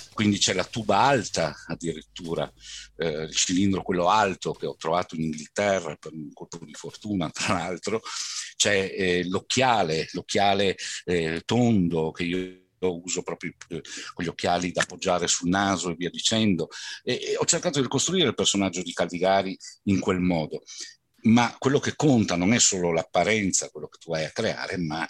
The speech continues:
è il, il contenuto di questo personaggio che deve essere ricercato e continui a cercare. C'è un particolare ogni giorno,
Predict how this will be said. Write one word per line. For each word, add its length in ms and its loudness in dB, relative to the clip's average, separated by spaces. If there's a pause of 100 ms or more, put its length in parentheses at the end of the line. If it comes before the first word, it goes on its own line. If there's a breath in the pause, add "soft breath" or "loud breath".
(140)
è 220 -8 (380)
il, 140 -14 (400 loud breath)
il 340 -8
contenuto 720 2
di 100 -12
questo 300 -8
personaggio 500 -8
che 80 -20
deve 160 -10
essere 400 -2 (380 loud breath)
ricercato 760 -2
e 40 -14
continui 540 4
a 40 0
cercare. 500 -2
C'è 120 0
un 160 0
particolare 680 0
ogni 260 2
giorno, 600 0